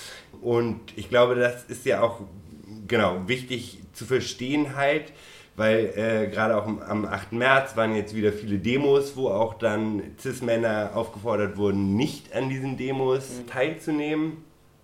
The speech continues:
Speaker 1: Genau, also dass es auch diese sogenannten Flint-Only-Räume gibt, also die nur für Frauen und Lesben und Inter- und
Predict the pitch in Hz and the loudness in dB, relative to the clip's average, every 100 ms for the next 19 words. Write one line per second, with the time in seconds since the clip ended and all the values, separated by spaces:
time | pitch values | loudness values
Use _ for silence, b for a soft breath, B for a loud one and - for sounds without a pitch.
0 | _ _ - B B B - 139 117 113 | _ _ -20 B B B -4 0 2 2
1 | 120 123 - 123 123 123 123 117 113 123 | 2 2 0 0 0 0 -6 -4 -2 0
2 | 123 120 120 107 - - 135 151 143 - | 2 0 -2 -6 -6 -2 0 0 -2 -2
3 | 131 180 180 175 165 147 151 151 151 147 | 2 2 4 2 6 6 6 4 0 -2
4 | - - 160 160 - - 85 101 101 104 | -4 -4 -4 -4 -6 -16 -4 -2 0 -2
5 | 110 123 120 110 135 113 107 - 123 123 | 0 2 2 0 -2 0 0 0 2 4
6 | 123 - 101 123 - 120 104 85 87 131 | 4 0 -2 -2 -2 -4 -4 -4 -6 0
7 | 127 113 82 101 101 | 4 4 2 -2 -4